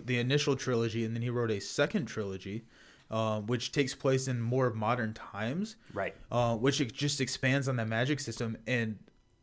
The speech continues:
Speaker 1: almost even how that magic system has evolved
Speaker 2: Yeah.
Speaker 1: throughout, like, you know, natural selection.
Speaker 2: Right.
Speaker 1: And there are people that can burn two metals.
Speaker 2: Absolutely, yeah. What an interesting concept to develop a magic system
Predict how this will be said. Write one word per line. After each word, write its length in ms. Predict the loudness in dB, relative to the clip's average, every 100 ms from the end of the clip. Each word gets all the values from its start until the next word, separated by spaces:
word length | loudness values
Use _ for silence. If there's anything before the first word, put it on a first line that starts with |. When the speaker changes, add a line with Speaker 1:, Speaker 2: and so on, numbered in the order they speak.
| _
Speaker 1:
almost 300 | 0 2 4
even 140 | 2 2
how 160 | 4
that 140 | 4 4
magic 300 | 4 2 2
system 340 | 0 2 2
has 240 | 2 0 -2
evolved 840 | -4 -4 -2 2 4 2 0 -8 -10
Speaker 2:
Yeah. 300 | 4 6 6 2 -14 -12
Speaker 1:
throughout, 600 | 0 6 10 10 8 4
like, 360 | 2 0 -2 -10 _ _ _
you 100 | -6
know, 120 | -4 -2
natural 340 | -4 -2 -4
selection. 540 | 0 2 4 2 -8 -16 -20 -10 6
Speaker 2:
Right. 200 | 8 8
Speaker 1:
And 160 | 4 -6 -12 -4
there 140 | 0
are 100 | 0 -4 -20 -12
people 240 | -4 0 2
that 160 | 0
can 140 | 0 -2
burn 260 | 0 0
two 180 | 0 2
metals. 380 | 2 0 -6 -16 -2 0
Speaker 2:
Absolutely, 420 | 2 2 4 6
yeah. 100 | 8
What 160 | 8 8
an 60 |
interesting 360 | 6 4 0 0
concept 380 | 4 4 2 0
to 80 | 0
develop 360 | 4 6 6
a 40 | 4
magic 380 | 2 2 2 -2
system 460 | -6 -2 -4 -4